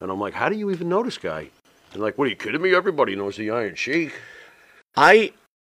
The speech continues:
Speaker 1: That says it all.
Speaker 2: I remember, you know, we spent all those years, um, rooting against the great Bob Backlund. It's funny how things change, right? We were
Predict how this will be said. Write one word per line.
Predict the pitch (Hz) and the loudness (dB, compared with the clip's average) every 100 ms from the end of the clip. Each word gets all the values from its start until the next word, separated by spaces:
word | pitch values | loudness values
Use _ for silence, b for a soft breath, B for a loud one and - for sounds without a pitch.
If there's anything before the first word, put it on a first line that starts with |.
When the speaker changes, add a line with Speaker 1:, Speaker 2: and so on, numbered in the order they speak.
| _ - | _ -4
Speaker 1:
That | 127 | -2
says | - 131 | 2 0
it | 120 | 4
all. | 143 151 120 | 4 6 8
Speaker 2:
I | 151 | 10
remember, | 175 170 147 143 139 147 139 - | 10 6 4 2 4 2 0 -4
you | 143 | 0
know, | 120 | 2
we | 120 | 2
spent | - 123 | 2 2
all | 120 123 | 4 4
those | 135 123 | 4 2
years, | 123 117 131 - - _ 107 | 0 2 2 -4 -12 _ -6
um, | 107 104 98 - - | -4 -4 -8 -12 -8
rooting | 123 123 120 117 | -2 2 2 0
against | 104 107 - | -2 -6 -6
the | 98 | -10
great | 110 110 107 | 0 0 2
Bob | 107 98 90 | 2 2 2
Backlund. | 98 107 - 104 | 2 2 -2 -6
It's | - | 6
funny | 165 | 6
how | 135 123 | 6 2
things | 135 113 - | 0 0 -2
change, | - 143 117 107 95 | -2 -2 -2 -6 -4
right? | 104 110 117 | 0 0 0
We | 117 117 | 0 0
were | 110 98 | 0 -2